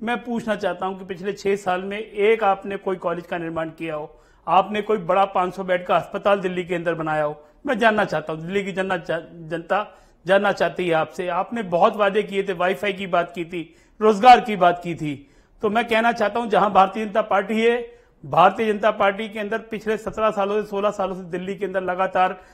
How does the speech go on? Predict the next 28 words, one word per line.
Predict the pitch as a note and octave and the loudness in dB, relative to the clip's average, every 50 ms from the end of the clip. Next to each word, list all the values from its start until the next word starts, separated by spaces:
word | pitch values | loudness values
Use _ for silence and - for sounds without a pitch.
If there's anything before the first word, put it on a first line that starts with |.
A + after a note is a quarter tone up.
| _ _ _ - | _ _ _ -4
दिल्ली | D3+ E3+ F#3 G3+ G3+ | -4 -2 -2 -2 -2
नगर | F#3+ F#3+ F3+ F#3+ F#3 | -2 0 0 0 0
निगम | F#3+ F3+ F#3+ F#3 | -2 -4 -4 -4
में | F#3+ G3 F3+ | -6 -6 -4
काजी-, | - E3 E3+ E3+ F#3+ G3 G#3 G3+ - - - | -2 -2 -2 -2 -4 -6 -6 -6 -10 -8 -2
काबिज | E3+ E3 E3+ F#3 G3 F3 G3 | -2 0 0 0 -2 0 0
हैं। | G#3 A3+ A#3+ A#3 - - _ _ _ _ - | -2 -2 -2 -6 -12 -20 _ _ _ _ 0
और | A3 A3 A3 | 2 4 4
आज | G#3 F#3 F3+ G3 A3 A#3 A3 | 4 6 6 6 6 6 4
हालात | E3 F3 F3+ F#3 G3+ G#3+ A3+ A3 A#3 | 4 4 4 6 6 6 4 4 0
ये | G3 F#3+ G3 | -6 -4 -2
हैं | F#3+ F#3 G3 G#3+ G#3 | -2 -2 -2 -4 -6
कि | A3+ A3 | -8 -10
पूरे | - - - G#3 G#3+ G#3+ A3+ G3+ | -10 -10 -10 -6 -2 0 0 0
विश्व | D#3+ E3+ G3 G3 - - - - | 0 -2 -4 -6 -6 -8 -2 0
का | A#3+ A#3 | 0 0
सबसे | - - - F3 - - - - A3+ A#3+ | 0 -2 -8 -8 -8 -8 -4 0 0 0
भ्रष्ट | G3+ E3 D3+ - - - F#3 C#4 - - - - - - - _ _ _ _ - | 0 -2 -8 -6 2 6 6 6 6 4 -2 -14 -20 -20 -20 _ _ _ _ -2
अगर | F3 F#3+ A3+ G#3+ | 2 4 4 4
नगर | G#3 G3 F#3+ G#3+ G#3+ | 4 2 0 0 0
निगम | G3+ G3+ F#3+ G#3 G3+ | 0 -2 -4 -6 -6
कोई | G3 G#3 G3+ G3 F3+ | -4 -2 -2 0 0
है | D#3+ G3+ A3 | 0 -2 -2
तो | A3 - | -2 -4
दिल्ली | G3+ D#3+ D#3 D#3+ F3 F3+ F#3 | -4 -4 -4 -6 -4 -2 -2
नगर | F#3 F#3 E3 E3 D#3 | -2 -2 -2 -4 -4
निगम | D#3+ D#3 C#3+ D3+ D3 D3 D3+ | -4 -6 -6 -6 -6 -6 -8
है, | C#3 C3+ - | -10 -12 -16